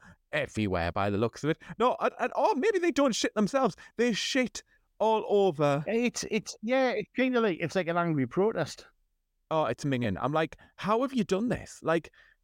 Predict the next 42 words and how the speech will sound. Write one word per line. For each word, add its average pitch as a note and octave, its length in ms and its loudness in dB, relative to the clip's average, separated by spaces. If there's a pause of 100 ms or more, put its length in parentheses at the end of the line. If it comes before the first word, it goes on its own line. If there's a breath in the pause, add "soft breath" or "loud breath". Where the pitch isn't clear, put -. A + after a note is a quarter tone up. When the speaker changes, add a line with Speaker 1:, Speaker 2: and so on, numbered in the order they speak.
(140)
Speaker 1:
how A3 240 2
are - 60 2
you, B3 140 2
d-, - 100 -6
are, A3 180 0
are A#3+ 100 2
you, C#4+ 200 4
like, B3 300 0 (340 soft breath)
are A3+ 100 4
you B3+ 180 4
standing, F#3+ 840 0 (260)
bent A3+ 280 0
over D3 540 2 (200)
Speaker 2:
Yeah. A2 300 0
Speaker 1:
and E3+ 160 0
Speaker 2:
Do - 60 -12 (1400)
you F#3+ 40 4
Speaker 1:
shitting F#3 220 4
Speaker 2:
have G3 180 4
a, F#3 40 4
Speaker 1:
everywhere?" F#2+ 320 0 (200)
Speaker 2:
I F#3+ 140 4
always A3+ 180 2
think E3+ 180 0
they C#3+ 60 0
have, C#3+ 160 2
like, A#2+ 200 0
a, A2 340 2
a E2 60 0
hose E3+ 360 2
on A2 100 2
their G#2+ 160 2
arse C3+ 240 0
or A2 80 -2
something. G2 320 -2 (1200 soft breath)
Speaker 1:
Uh, F#3+ 120 -2 (120)
have A#3+ 220 2
they C4+ 160 0
filled, A2+ 500 2 (160)
have F#3+ 260 0
they F#3 180 2
filled G2+ 520 2